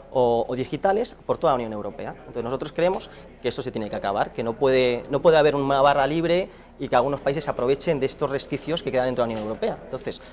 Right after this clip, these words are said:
mediante esta armonización fiscal que, que, que, que abogamos,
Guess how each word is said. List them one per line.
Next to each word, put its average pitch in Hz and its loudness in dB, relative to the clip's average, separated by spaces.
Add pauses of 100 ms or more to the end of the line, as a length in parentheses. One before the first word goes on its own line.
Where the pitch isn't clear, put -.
mediante 113 -4
esta 151 0
armonización 147 -2
fiscal - -4
que, 156 -8
que, 113 -6 (100)
que, 110 -4
que 117 -4
abogamos, 139 0